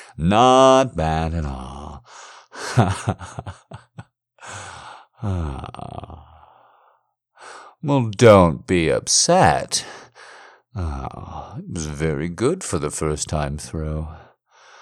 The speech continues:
Hmm, you want me to come in such a way I lose my mind? We'll have to work at it. Tighten up those muscles like any other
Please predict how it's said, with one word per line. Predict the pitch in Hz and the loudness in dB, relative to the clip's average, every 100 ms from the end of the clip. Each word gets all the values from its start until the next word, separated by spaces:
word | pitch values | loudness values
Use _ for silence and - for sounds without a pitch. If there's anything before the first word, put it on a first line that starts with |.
| - _ _ _ - | -20 _ _ _ -12
Hmm, | 104 82 - - - - - 113 | -8 -8 -10 -12 -12 -14 -10 -6
you | 92 98 | -2 0
want | 98 98 98 95 | 2 4 4 2
me | |
to | 90 87 | 0 -2
come | - 95 85 | 0 2 2
in | 82 | 0
such | 82 87 82 | 0 0 0
a | 90 | 0
way | 82 85 | 2 2
I | 82 | 2
lose | 82 85 82 78 | 2 0 -4 -4
my | 73 71 | -6 -4
mind? | 76 101 78 69 71 - 85 - _ _ _ _ _ _ | -6 -6 -6 -8 -12 -14 -18 -20 _ _ _ _ _ _
We'll | 85 65 | -12 -10
have | 69 71 | -10 -10
to | 78 | -8
work | 73 110 135 - | -4 -2 -2 -4
at | 73 73 | -6 -6
it. | 80 87 - - _ _ - - _ _ _ _ _ | -10 -10 -14 -16 _ _ -20 -20 _ _ _ _ _
Tighten | - 82 76 73 73 | -6 -2 -2 -4 -6
up | 76 76 | -6 -8
those | 78 82 78 78 | -4 -4 -2 -2
muscles | 80 92 101 - - - - | -2 -2 -4 -6 -8 -10 -8
like | - - - _ - | -10 -10 -16 _ -4
any | 101 110 117 117 120 120 - | -2 0 0 -2 -2 -4 -4
other | 80 80 80 87 87 | -2 -2 -2 -4 -4